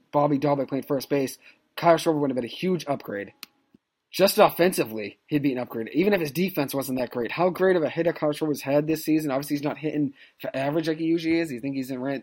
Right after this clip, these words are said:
around two ten this season, but he's got twenty-eight home runs. He'd be producing offensively at a position that the Red Sox have got no production. You get nothing out of Dalbec and Cordero on a nightly basis. So,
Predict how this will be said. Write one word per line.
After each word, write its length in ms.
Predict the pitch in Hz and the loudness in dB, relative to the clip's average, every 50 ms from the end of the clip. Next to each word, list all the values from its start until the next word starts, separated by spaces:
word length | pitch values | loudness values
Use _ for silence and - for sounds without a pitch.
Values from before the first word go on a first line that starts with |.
| _ | _
around 320 | - 123 127 135 135 131 123 | -8 -6 -4 -2 -2 -4 -4
two 180 | - 147 139 | -2 -4 -4
ten 380 | 135 - 135 139 147 156 151 156 _ _ _ _ _ | -4 -4 -4 -4 -2 -4 -4 -8 _ _ _ _ _
this 160 | - 160 151 | -2 -2 2
season, 300 | 156 170 165 175 180 165 | 4 6 6 6 6 2
but 40 | 143 | 0
he's 120 | 131 127 139 | 0 0 2
got 140 | 151 139 | 0 0
twenty-eight 400 | - - 160 160 151 147 147 139 | 0 0 2 4 4 4 4 4
home 220 | 139 143 139 123 123 | 2 -2 -2 0 0
runs. 340 | 131 143 165 180 160 - - _ _ _ _ _ _ _ _ _ _ _ - | 0 2 2 0 -2 -6 -10 _ _ _ _ _ _ _ _ _ _ _ -4
He'd 100 | - 185 | 0 2
be 260 | 185 196 190 175 151 - | 2 2 2 -2 -4 -4
producing 460 | - 165 156 175 202 208 - - 165 | 0 2 4 4 4 4 2 2 2
offensively 800 | 156 139 - 170 165 160 160 147 135 139 139 135 127 127 120 - _ _ _ _ _ _ _ _ _ _ _ | 2 2 2 2 0 0 0 -2 -2 0 0 2 2 0 -2 -4 _ _ _ _ _ _ _ _ _ _ _
at 140 | - - 160 | 0 2 2
a 100 | 156 143 - _ _ _ | 2 0 -2 _ _ _
position 480 | - 160 147 135 175 208 - - 180 151 | -2 0 2 4 4 4 4 4 2 2
that 100 | 143 127 | 2 0
the 80 | 143 | 0
Red 200 | 123 139 165 165 | 2 2 2 2
Sox 300 | - - 160 151 147 - | 4 4 4 4 4 0
have 160 | - 156 143 139 | -4 -4 -4 0
got 220 | 147 156 139 120 | 0 0 0 0
no 260 | 123 139 156 170 175 | 0 2 2 2 2
production. 640 | 160 165 - 143 131 156 202 202 - 127 101 101 - _ _ _ _ _ _ | 2 0 -2 0 2 2 2 2 -2 -8 -10 -12 -14 _ _ _ _ _ _
You 120 | - 131 147 | -4 -2 2
get 160 | 151 185 151 | 2 2 2
nothing 280 | 156 165 170 - 185 170 | 4 2 2 2 2 2
out 100 | 170 160 | 2 2
of 80 | 151 | 2
Dalbec 360 | 139 160 156 165 156 160 151 | 4 4 4 4 4 2 -2
and 80 | 151 127 | -4 -6
Cordero 360 | - 147 143 135 160 170 165 | -4 -4 0 2 2 2 2
on 100 | 151 131 | 2 0
a 40 | 131 | 0
nightly 280 | 131 147 147 135 135 123 | 0 0 0 0 -2 -2
basis. 400 | 131 139 147 143 - 107 101 - | 0 0 -2 -2 -2 -6 -8 -6
So, 340 | - 139 127 123 117 - | -2 0 0 0 0 -4